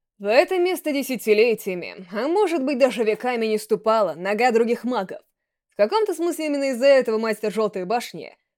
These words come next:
прослыл настоящей легендой Монавиля. Гримуар Парагранум скрывался под обликом человека уже более пятиста лет.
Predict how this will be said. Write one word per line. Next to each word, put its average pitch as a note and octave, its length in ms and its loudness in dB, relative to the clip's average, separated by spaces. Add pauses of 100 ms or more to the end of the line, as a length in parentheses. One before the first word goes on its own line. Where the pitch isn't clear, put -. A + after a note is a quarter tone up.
(100)
прослыл C#4+ 340 -2
настоящей A3 800 -2
легендой A#3 420 -2
Монавиля. A3+ 800 -4 (460)
Гримуар G#3 720 2 (140)
Парагранум G3 760 0 (420)
скрывался B3 640 0
под C4 200 2
обликом A#3 380 2
человека G#3 520 0
уже G#3+ 240 -2
более A#3 320 2
пятиста A3+ 480 0
лет. F3 300 -4